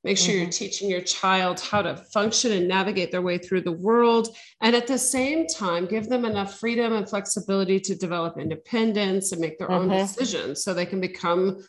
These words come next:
Speaker 1: adults. How,
Speaker 2: Yeah.
Speaker 1: how do we get to that place?
Speaker 2: Yeah, great question. Well, control is a fear-based energy. So when we come at control, it's a scarcity kind of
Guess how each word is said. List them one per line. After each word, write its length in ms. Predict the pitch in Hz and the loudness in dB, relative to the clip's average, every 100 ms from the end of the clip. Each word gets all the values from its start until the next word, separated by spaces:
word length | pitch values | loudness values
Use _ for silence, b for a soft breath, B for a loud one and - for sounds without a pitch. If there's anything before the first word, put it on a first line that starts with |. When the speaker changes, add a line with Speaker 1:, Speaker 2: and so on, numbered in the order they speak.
| _ | _
Speaker 1:
adults. 760 | 185 185 226 262 - - - _ | -4 2 2 2 0 -2 -6 _
How, 220 | - 277 185 | 2 4 8
Speaker 2:
Yeah. 200 | 180 175 | 8 8
Speaker 1:
how 60 | |
do 60 | 339 | 4
we 100 | - | -6
get 180 | 262 269 | -8 -4
to 100 | 311 | 0
that 220 | 226 175 | 2 0
place? 380 | - 196 190 - - _ | -2 -2 -2 -4 -8 _
Speaker 2:
Yeah, 200 | - 208 | -2 0
great 240 | 170 190 208 | 4 2 4
question. 340 | 226 220 185 | 2 0 -2
Well, 320 | 196 196 - _ | 0 0 -2 _
control 680 | - 220 202 - 240 320 403 - | -4 -2 -2 4 8 8 4 0
is 260 | 208 196 185 | -2 -2 -2
a 120 | 180 | -4
fear-based 1160 | 180 - 196 196 170 151 147 - - - - - _ - 190 | -4 -4 0 2 4 2 0 -8 -14 -16 -20 -20 _ -10 -4
energy. 460 | 175 160 - - _ _ | -4 -4 -10 -16 _ _
So 160 | - | 2
when 160 | 226 240 | 4 6
we 80 | 262 | 2
come 240 | 262 262 | 4 6
at 220 | 311 - - | 6 2 0
control, 760 | 220 - - 190 165 147 156 - | -6 -2 2 4 6 2 -4 -12
it's 240 | - - | -18 -10
a 60 | 170 | -10
scarcity 920 | - - 190 185 175 - 170 156 147 | -8 -4 0 2 2 0 -4 -4 -6
kind 260 | - 165 151 | -6 -4 -2
of 160 | 143 | -4